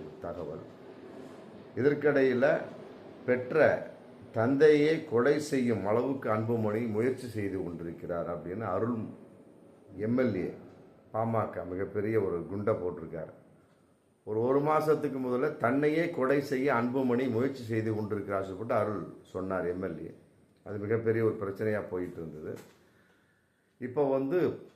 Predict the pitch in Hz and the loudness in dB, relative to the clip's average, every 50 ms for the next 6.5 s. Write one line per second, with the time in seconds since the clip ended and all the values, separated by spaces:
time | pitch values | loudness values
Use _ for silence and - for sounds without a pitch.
0 | _ _ _ - - 107 113 139 160 170 180 170 160 160 156 143 139 143 - 143 | _ _ _ -6 0 2 4 4 6 8 8 8 10 10 8 8 8 6 4 2
1 | 165 170 - - 113 120 127 139 143 143 - 123 123 120 147 143 117 117 127 139 | 2 2 -2 0 0 4 4 4 4 4 0 0 2 2 2 4 4 2 2 0
2 | 139 165 160 147 139 139 160 160 127 113 123 139 147 143 - 147 143 - - 101 | 0 0 2 2 2 2 2 2 2 4 4 4 4 2 0 -8 -8 -6 -4 -4
3 | 98 95 95 82 85 82 - - - - - - _ _ - _ _ _ _ _ | -4 -2 -2 -2 0 0 -2 -2 -6 -14 -20 -20 _ _ -20 _ _ _ _ _
4 | _ _ _ _ _ _ - 110 113 110 107 120 143 151 123 101 107 117 131 135 | _ _ _ _ _ _ -6 -4 -4 -2 -2 -4 -2 0 2 2 4 4 4 2
5 | 123 113 107 104 98 95 90 87 90 98 90 - 117 107 107 - 95 90 90 - | 2 2 2 0 0 -2 -2 -4 -4 -8 -4 -4 -4 -4 -4 -6 -8 -8 -6 -8
6 | 90 85 76 78 78 78 80 78 78 | -8 -10 -10 -12 -12 -10 -10 -12 -12